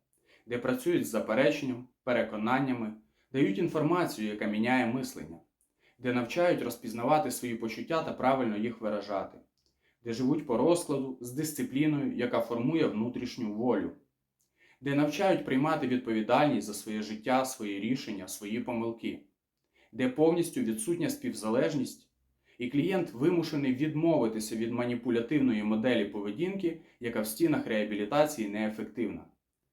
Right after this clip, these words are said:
де живуть не в проблемі, а в рішенні, де отримується досвід взаємодії з людьми та проживання різних станів в тверезості, де прививаються хороші звички,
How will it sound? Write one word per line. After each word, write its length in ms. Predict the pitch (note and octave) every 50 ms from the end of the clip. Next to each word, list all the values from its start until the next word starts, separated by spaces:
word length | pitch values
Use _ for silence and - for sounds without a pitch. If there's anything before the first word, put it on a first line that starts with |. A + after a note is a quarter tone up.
| _ _ _ _ _ -
де 160 | A#2+ B2+ C#3
живуть 460 | C#3+ D#3 F3+ F3+ G#3 G3+ G#3 - -
не 100 | C#3+ D3+
в 100 | C#3+ -
проблемі, 600 | D#3 D3 D3 D3+ E3 F3+ F#3 F3+ D#3 B2+ A2 - -
а 120 | A#2 A#2+
в 80 | A#2 C3
рішенні, 500 | E3 E3 - - - G2 F2 F2+ - - _ _ _ _ _ _ _ _
де 220 | B2+ B2+ C3 C#3
отримується 720 | D3+ D3 - G3+ G3+ F#3+ F3+ E3 D#3 D3 C#3+ - C#3+ C3
досвід 580 | - C3 B2+ C#3+ E3+ F3+ F3 - - B2+ A2+ A2
взаємодії 600 | A2 A#2 B2 B2+ B2+ B2 B2+ C3 D#3 E3 D3+ B2+
з 140 | A2+ A2+
людьми 280 | B2 A2+ C3 D#3 F3 -
та 100 | B2+ B2
проживання 640 | - A#2+ A#2+ A2 B2+ C3 C#3 D3+ D3 C#3+ B2 A#2
різних 320 | B2+ D3 C#3 B2+ A#2+ G#2+ G#2+
станів 420 | - - C3+ C#3 D#3 D#3 B2 G#2+
в 100 | G2 -
тверезості, 680 | - G#2 A2 A2 A#2+ B2 A#2 - - - - - - - _ _ _ _ _ _ _ _ _
де 120 | - A#2+ B2
прививаються 920 | B2 - C3 B2+ C3 C3 B2+ C#3+ C#3+ C#3+ B2+ A#2 - - A#2 A2+ - - -
хороші 480 | _ - A2+ A#2+ C3+ C#3+ C3 - A#2+ G#2+
звички, 520 | G#2 - A#2+ A#2 G#2 G#2+ - - - -